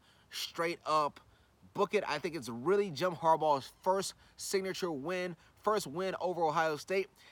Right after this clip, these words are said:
And I haven't liked the way Ohio State's looked the last two weeks. They didn't look great versus Rutgers. They definitely didn't look good last week versus Penn State. And Penn State, as I've told you, is trash juice. So, um, I think in reality,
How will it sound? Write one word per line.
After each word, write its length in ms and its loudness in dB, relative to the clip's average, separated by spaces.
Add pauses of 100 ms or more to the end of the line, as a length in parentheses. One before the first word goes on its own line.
(140)
And 120 -4
I 120 4
haven't 340 0
liked 360 0
the 60 -4
way 220 0
Ohio 360 0
State's 300 -8
looked 200 -4
the 80 -8
last 300 -4 (260)
two 340 -6
weeks. 380 -8 (260)
They 100 -4
didn't 200 -4
look 120 -2
great 220 0
versus 240 -4
Rutgers. 400 2 (160)
They 100 -4
definitely 360 2
didn't 180 -2
look 160 -4
good 160 2
last 220 0
week 120 -4
versus 300 -4
Penn 220 -6
State. 300 -4
And 100 -16
Penn 160 -4
State, 260 -4 (100)
as 140 -2
I've 140 -2
told 260 -2
you, 220 -6 (320)
is 500 -2
trash 400 -4
juice. 340 -14 (220)
So, 460 2 (320)
um, 340 0 (180)
I 180 0
think 320 -10 (260)
in 120 -2
reality, 580 2